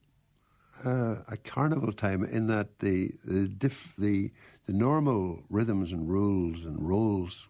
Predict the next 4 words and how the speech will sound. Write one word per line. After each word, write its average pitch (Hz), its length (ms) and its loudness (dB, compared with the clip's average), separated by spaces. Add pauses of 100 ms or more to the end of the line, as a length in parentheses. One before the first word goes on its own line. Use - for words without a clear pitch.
were 82 480 -4 (720)
suspended, 110 800 -4
and - 280 -8 (200)
something, 101 460 -2